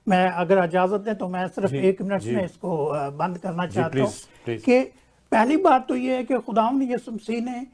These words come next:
Speaker 1: शरीयत को मनसूख नहीं किया, खत्म नहीं किया, बल्कि
Speaker 2: बिल्कुल।
Speaker 1: एक नई चीज उसमें ऐड की।
Speaker 2: बिल्कुल।
Speaker 1: हमको ये हदायत की गई कि आपकी रास्तबाजी फकीहों और फरीसियों से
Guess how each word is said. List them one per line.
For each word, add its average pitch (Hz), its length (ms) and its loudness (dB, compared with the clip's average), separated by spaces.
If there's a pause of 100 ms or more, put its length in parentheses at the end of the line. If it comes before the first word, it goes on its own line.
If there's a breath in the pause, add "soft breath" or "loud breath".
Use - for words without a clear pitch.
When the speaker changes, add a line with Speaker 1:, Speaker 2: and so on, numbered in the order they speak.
(140 soft breath)
Speaker 1:
शरीयत 247 600 2
को - 260 -8 (1600)
मनसूख 247 640 6
नहीं 214 240 -4
किया, 190 280 0
खत्म 247 500 -2
नहीं 196 220 -4
किया, - 280 -12 (540 soft breath)
बल्कि 285 320 6
Speaker 2:
बिल्कुल। 285 220 0
Speaker 1:
एक 302 220 0
नई 240 280 0
चीज 277 420 0
उसमें 277 380 -4
ऐड 208 380 0
की। 202 200 -2
Speaker 2:
बिल्कुल। - 340 -4 (160)
Speaker 1:
हमको 285 420 4
ये 247 160 0
हदायत 185 520 0
की 202 200 -6
गई 240 200 -2
कि 285 320 -4 (640 soft breath)
आपकी 254 580 6
रास्तबाजी 202 920 0
फकीहों 269 800 0
और 220 300 2
फरीसियों 233 680 -8
से - 220 -14